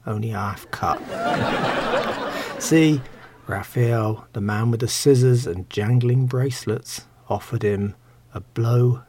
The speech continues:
dry after he finished cutting. <laughs> Although Ding Dang's ex took his T V, one of his dubious relatives showed up with a new one.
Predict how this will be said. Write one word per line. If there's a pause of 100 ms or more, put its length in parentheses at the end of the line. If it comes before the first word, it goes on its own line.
(100)
dry (260)
after
he
finished (220)
cutting.
<laughs> (2750)
Although
Ding
Dang's
ex
took
his
T
V, (200)
one
of
his
dubious
relatives
showed
up
with
a
new
one.